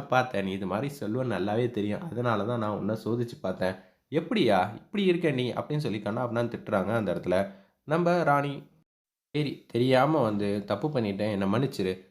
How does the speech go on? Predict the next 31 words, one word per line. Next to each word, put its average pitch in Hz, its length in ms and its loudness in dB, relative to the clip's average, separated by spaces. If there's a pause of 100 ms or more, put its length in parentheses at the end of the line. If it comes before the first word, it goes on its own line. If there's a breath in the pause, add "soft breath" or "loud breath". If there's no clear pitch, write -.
(120)
"எப்படியா, 170 480 4 (160)
உனக்கு 120 320 2
ஒரு 107 180 4
உதவி 151 260 2
வேணும்னா 117 360 2
மட்டும் 95 520 0
அப்படியே 98 360 0
கால் 196 320 0
விழுவாத 143 380 2
குறையா 123 280 2
வந்து 110 200 2
விழுந்துடுற, 113 460 2 (160)
ஆனா 98 300 -2
இத்தனை 110 400 -2
நாளா 190 200 4
வந்து 139 180 0
இந்த 117 140 -2
அன்பு 147 240 0
பாசத்தெல்லாம் 107 560 -2
எங்க 110 200 -2
வச்சுட்டு 151 360 0
இருந்த?" 107 200 -2
அப்படின்னு 101 260 -2
சொல்லும்போது, 98 520 0 (420 loud breath)
"சரி, 127 440 4
அதான் 117 300 0
நான் 110 120 4
தான் 135 120 2
தப்பு 107 220 -2
பண்ணிட்டேன்னு 113 440 -2
சொல்லிட்டேன்ல, 104 440 2